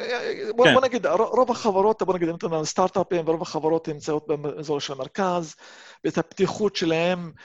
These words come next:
Speaker 1: ל-, ל-, ל-, ל-, לפריפריה הוא פחות, אז בעצם המעסיקים צריך ל-, לחדד את המודעות והרצון מצד שלהם להתפתח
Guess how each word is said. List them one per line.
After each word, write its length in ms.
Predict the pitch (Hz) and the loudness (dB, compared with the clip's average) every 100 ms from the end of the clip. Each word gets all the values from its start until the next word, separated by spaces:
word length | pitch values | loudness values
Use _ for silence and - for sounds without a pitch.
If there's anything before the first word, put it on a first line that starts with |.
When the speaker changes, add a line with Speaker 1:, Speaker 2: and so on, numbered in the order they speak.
| - - - | -20 -20 -6
Speaker 1:
ל-, 280 | 151 160 156 | 0 2 2
ל-, 240 | 156 147 | 0 0
ל-, 180 | 147 143 | 0 0
ל-, 300 | 147 143 139 | 0 -2 -2
לפריפריה 580 | 143 - 147 - 160 156 | -4 -6 -6 0 0 0
הוא 140 | 143 - | -2 -8
פחות, 540 | 147 - 233 214 - - - - - - | -8 0 4 4 0 -18 -20 -20 -10 -4
אז 120 | 160 | 2
בעצם 460 | 226 233 226 208 | 2 2 -2 0
המעסיקים 1120 | 196 175 170 160 160 156 - 190 - 226 196 | 0 4 4 2 0 -4 -4 -6 -6 -4 -4
צריך 400 | 180 175 139 - 170 | -4 -4 -4 -4 -4
ל-, 500 | 156 151 147 151 156 | -4 -2 -2 -2 -2
לחדד 500 | - 151 - 175 175 190 _ - - _ 165 | 0 -2 2 4 4 -2 _ -20 -20 _ -4
את 120 | - | -2
המודעות 640 | 165 160 139 139 175 180 | -2 0 0 2 2 2
והרצון 640 | 151 143 - 175 165 160 147 _ - _ | 0 0 0 0 0 -2 -10 _ -20 _
מצד 240 | 165 - 165 | -6 -4 -2
שלהם 420 | 160 156 165 156 | 2 2 0 -2
להתפתח 600 | 151 - 147 170 156 | -4 -4 -2 2 2